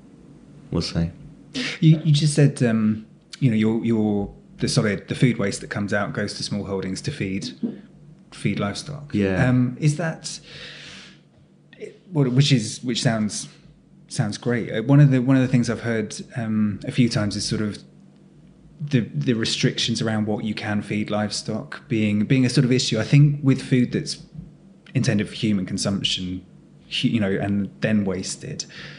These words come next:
Speaker 2: can't be given to animals. I think, I hope I'm getting that right. I think, I think it's the, um, the pig idea, um, initiative.
Speaker 1: Yeah,
Speaker 2: That,
Speaker 1: that's
Speaker 2: that,
Speaker 1: right.
Speaker 2: that sort of, I think that's based around that. But
Speaker 1: Yeah.
Speaker 2: so, but the, the food that you're produce-,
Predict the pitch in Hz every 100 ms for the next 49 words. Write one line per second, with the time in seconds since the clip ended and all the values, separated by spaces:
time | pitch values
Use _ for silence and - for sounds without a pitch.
0 | - - - 120 107 104 104 101 - -
1 | - - - - - 110 104 98 98 95
2 | - - - - - 110 101 95 92 104
3 | 131 135 - - - - - - - -
4 | - 143 117 101 95 95 - 98 92 -
5 | 131 131 110 104 131 117 - - 113 110
6 | 104 101 98 98 - - - 110 104 101
7 | 104 101 98 - - - - - - -
8 | - - 107 98 95 92 - - - -
9 | 110 107 - - 92 90 - 123 110 107
10 | 113 113 110 98 - - - 101 - 113
11 | 143 139 113 107 - 110 107 110 117 117
12 | 107 90 - - 113 113 - 139 135 120
13 | - - - - - 123 127 - 139 -
14 | 131 - 123 110 - 107 -